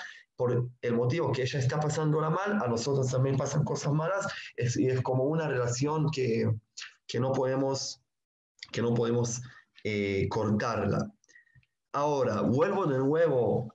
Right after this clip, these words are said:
al mil cuatrocientos noventa y dos. Dice la Barbanel y muchos sabios más de la época de él que dicen, lo que nos está pasando, que nos exilian de España, es un mensaje, es un mensaje del cielo.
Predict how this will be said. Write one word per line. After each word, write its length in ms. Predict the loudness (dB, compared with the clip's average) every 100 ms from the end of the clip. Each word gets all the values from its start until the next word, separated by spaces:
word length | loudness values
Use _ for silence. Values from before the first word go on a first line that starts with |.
| _
al 340 | -4 -2 0 2
mil 300 | 2 2 2
cuatrocientos 720 | 0 0 0 2 2 2 2
noventa 560 | 2 2 2 2 2
y 100 | 2
dos. 340 | 2 2 0 0
Dice 400 | 0 0 0 0
la 100 | 0
Barbanel 680 | 0 0 0 0 0 0 2
y 80 | 2
muchos 340 | 4 2 0
sabios 340 | 0 0 2 2
más 360 | 0 -2 -6 -12 -20 -20 -6
de 180 | -2
la 120 | 0 -2
época 380 | -2 0 0
de 120 | 0 0
él 100 | 2
que 80 | 2
dicen, 500 | 2 0 0 0 0 -2 -10
lo 160 | -4 -2
que 140 | 0
nos 160 | 0 0
está 380 | 0 -2 -2 -2
pasando, 600 | -2 -2 -2 0 0 0
que 120 | 0
nos 240 | 0 0
exilian 600 | 0 -2 -2 0 0 2
de 140 | 0 0
España, 480 | -2 -2 -2 -2 -2 -2 -4 -10 -6
es 320 | -4 -2 0
un 160 | 0
mensaje, 840 | 2 2 0 0 0 -2 -2 -2 -4 _ _ -14 -6
es 180 | -2
un 100 | 0
mensaje 500 | 2 2 0 -2 0
del 200 | 2 0
cielo. 760 | -2 -2 0 2 2 0 0 -4